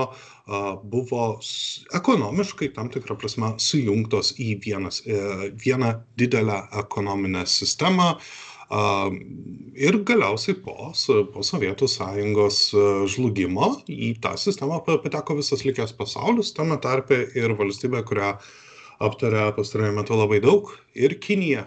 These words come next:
ir jos visos buvo integruotos, ir ta, tas galutinis integracijos etapas literatūroj ir net viešajam kalbėjime, em, dažniausiai yra įvardinamas, na, neoliberalizmo, a, a,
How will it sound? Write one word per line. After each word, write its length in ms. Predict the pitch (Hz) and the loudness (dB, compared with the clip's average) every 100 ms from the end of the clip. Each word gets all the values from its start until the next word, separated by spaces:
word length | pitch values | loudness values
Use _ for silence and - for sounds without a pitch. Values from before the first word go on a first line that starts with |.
| - | -8
ir 280 | 101 104 98 | -4 -4 -4
jos 220 | 90 - | -10 -10
visos 280 | 135 180 127 | -8 -6 -6
buvo 300 | 127 139 120 | -4 -4 -2
integruotos, 920 | 147 139 104 92 101 175 202 254 - - | -2 -2 -2 -2 0 0 2 -2 -2 -2
ir 320 | 123 120 123 120 _ | 0 0 -2 -6 _
ta, 140 | 123 104 101 - | 2 2 0 -4
tas 200 | - 110 | -4 -2
galutinis 540 | 110 107 107 185 208 202 | 0 0 2 4 4 2
integracijos 760 | 120 87 101 98 101 110 98 - - - - | -4 -4 -4 -4 -2 -4 -4 -6 -18 -20 -10
etapas 640 | 95 - 151 190 208 147 - | -10 -4 -2 0 0 0 -4
literatūroj 1000 | 110 101 104 101 101 202 220 196 180 175 | -4 -4 -2 -4 -2 4 6 8 6 4
ir 380 | 139 104 95 90 90 104 | 0 0 -2 -8 -10 -12
net 500 | 110 110 110 110 - | -14 -18 -16 -16 -12
viešajam 400 | 131 - 226 202 | -6 0 2 2
kalbėjime, 600 | - 165 160 160 147 135 - - - - - | 0 0 0 0 0 0 -2 -16 -20 -20 -16
em, 380 | - 113 107 107 - 123 117 | -6 -4 -2 -6 -10 -12 -6
dažniausiai 640 | 120 127 127 127 127 156 127 | 0 0 0 -2 0 4 4
yra 120 | 113 113 - - | 2 -4 -14 -14
įvardinamas, 880 | - 120 113 107 110 110 107 104 - - | -6 0 0 0 -2 -2 -2 -2 -6 -10
na, 160 | 117 92 | -8 -6
neoliberalizmo, 1300 | 107 117 135 123 110 104 104 95 90 143 - 156 131 127 - | 0 2 2 2 2 2 2 0 0 0 0 -2 -2 -4 -6
a, 140 | 104 101 92 | -4 -2 -4
a, 300 | - 110 | -4 -6